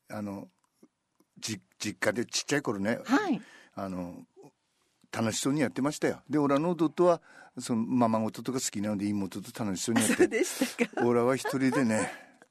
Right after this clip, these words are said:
Speaker 2: <laughs> あ、そうです。
Speaker 1: 一人で野球ゲームなんかしてました。
Speaker 2: ひなあられを食べて。
Speaker 1: そうそうそう。
Speaker 2: <laughs> そんな思い出がおありなんですね。
Speaker 1: ええ。
Speaker 2: え、三月に入ったということで、え、今月のお題を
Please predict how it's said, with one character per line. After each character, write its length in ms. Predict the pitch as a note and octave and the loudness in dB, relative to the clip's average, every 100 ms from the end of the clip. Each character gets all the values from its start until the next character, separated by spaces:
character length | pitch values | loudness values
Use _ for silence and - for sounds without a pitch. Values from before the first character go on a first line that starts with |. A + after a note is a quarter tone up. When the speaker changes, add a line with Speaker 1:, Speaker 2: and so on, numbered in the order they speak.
| _ | _
Speaker 2:
<laughs> 80 | - C#5 - - B5 | -4 -4 -4 -2 0
あ、 80 | - - - C#4 | 0 0 -2 -2
そ 320 | - C#4 C#4 | -2 0 0
う 60 | |
で 80 | C4+ | 0
す。 40 | D#4 E4+ - - | -4 -6 -16 -16
Speaker 1:
一 240 | - - B2 | -10 -2 0
人 80 | A#2+ | 2
で 160 | C3+ | 2
野 60 | A2+ | 2
球 200 | - G#2+ | 0 0
ゲ 80 | A2+ | 4
ー 40 | |
ム 100 | B2 B2+ | 4 4
な 80 | |
ん 20 | A2 | 4
か 80 | |
し 180 | - - | 0 -2
て 120 | F#2+ | -4
ま 100 | - | -6
し 80 | - | -4
た。 60 | - | 2
Speaker 2:
ひ 80 | A#3 | 4
な 140 | A3 | 4
あ 60 | G#3 | 2
ら 140 | F#3+ | 2
れ 140 | F3+ | 2
を 60 | F3 | 0
食 300 | G3+ G3+ F#3 | 0 0 2
べ 80 | C4 | 2
て。 100 | - | 2
Speaker 1:
そ 120 | D#4 | 2
う 40 | |
そ 60 | C4+ | 2
う 20 | |
そ 120 | B3+ | 0
う。 40 | E4 - - D5 - G#4+ | -2 -8 -4 -2 2 2
Speaker 2:
<laughs> 640 | - - - - F4+ - D4 | 2 -2 -6 -6 -6 2 4
そ 80 | |
ん 40 | A3 | 6
な 120 | G#3 | 4
思 180 | G3 G3+ | 4 2
い 60 | |
出 100 | F#3 | 2
が 200 | F#3+ F3+ - | 0 -2 -4
お 80 | G#3 | 2
あ 80 | B3 | 4
り 100 | G3 | 4
な 140 | F3+ | 0
ん 60 | E3 | -4
で 100 | E3+ | -6
す 120 | F#3+ | 0
ね。 420 | F3+ A3 A3 A3 - - - - - | 2 4 2 -2 -8 -18 -18 -16 -8
Speaker 1:
え 60 | - | -4
え。 20 | |
Speaker 2:
え、 20 | |
三 200 | G#3+ F4 | 2 4
月 180 | F4 D4+ | 4 4
に 80 | A#3+ | 2
入 140 | C4+ | 2
っ 40 | C#4 | 2
た 140 | G#3+ | 0
と 100 | F#3+ | 0
い 60 | F#3+ | -2
う 60 | |
こ 120 | F#3 G3+ | -2 -2
と 140 | A3 | 0
で、 200 | G#3+ - | 0 -2
え、 120 | - C#3+ | -6 -2
今 180 | C#4+ | 2
月 220 | F4 F4+ E4 | 2 2 4
の 240 | C4+ - | 4 4
お 60 | E3 | -2
題 260 | D#3+ D#3 D#3 | -4 -4 -4
を 160 | D3 | -6